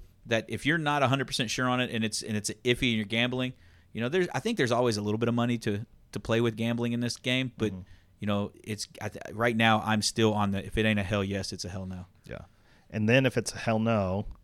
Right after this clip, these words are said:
Speaker 2: what can I do to make it a hell yes?
Speaker 1: Yeah, can you, can you flip that? Is,
Speaker 2: Yeah.
Speaker 1: is it, is it an offer price? Is it a cleanup? Is it a,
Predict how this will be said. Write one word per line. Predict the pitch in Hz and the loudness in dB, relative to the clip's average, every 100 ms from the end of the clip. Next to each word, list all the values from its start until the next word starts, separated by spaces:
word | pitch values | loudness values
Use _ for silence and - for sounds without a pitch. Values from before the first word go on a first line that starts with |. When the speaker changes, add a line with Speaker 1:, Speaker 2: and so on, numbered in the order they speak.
| _ | _
Speaker 2:
what | 113 - | -4 -2
can | |
I | 104 | 0
do | 98 98 | 2 0
to | 90 | 0
make | 98 113 - | -2 -2 -2
it | 87 - - | -6 -8 -10
a | |
hell | 82 80 73 | -8 -6 -8
yes? | 71 - - | -10 -14 0
Speaker 1:
Yeah, | 120 120 | 6 6
can | - 156 160 | 4 2 2
you, | 147 | 0
can | - - 233 196 | 2 4 6 2
you | 160 | 0
flip | 156 170 - | 0 -2 -2
that? | 92 - - | -10 -12 -6
Is, | 117 | -6
Speaker 2:
Yeah. | 113 | -2
Speaker 1:
is | 127 | -2
it, | 135 - | 0 -2
is | 131 123 | 0 0
it | 120 | 0
an | - | 0
offer | 123 143 165 | 0 2 0
price? | - 151 156 - | 4 4 4 2
Is | 127 107 | -4 -4
it | 104 | -4
a | |
cleanup? | - - 160 160 156 151 120 | -6 -2 0 4 4 2 2
Is | 107 | 0
it | 113 | 0
a, | 104 | -2